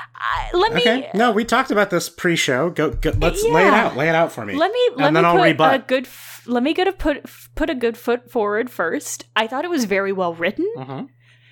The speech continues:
Speaker 1: And I thought it had some really good characterizations, but not for the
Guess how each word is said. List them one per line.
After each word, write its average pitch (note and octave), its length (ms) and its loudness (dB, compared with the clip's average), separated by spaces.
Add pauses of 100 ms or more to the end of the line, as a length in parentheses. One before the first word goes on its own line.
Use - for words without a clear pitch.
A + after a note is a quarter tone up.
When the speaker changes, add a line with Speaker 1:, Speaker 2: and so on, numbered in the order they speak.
(240)
Speaker 1:
And A3 600 0
I G#3 240 -2
thought B3 580 -2
it A3 120 -4
had G#3 260 -4
some G3+ 220 -6
really A3 260 -2
good G3+ 400 -2
characterizations, F#3+ 1300 -2
but F3 240 -6
not F3 340 -2
for G#3 160 -2
the F#3+ 180 -2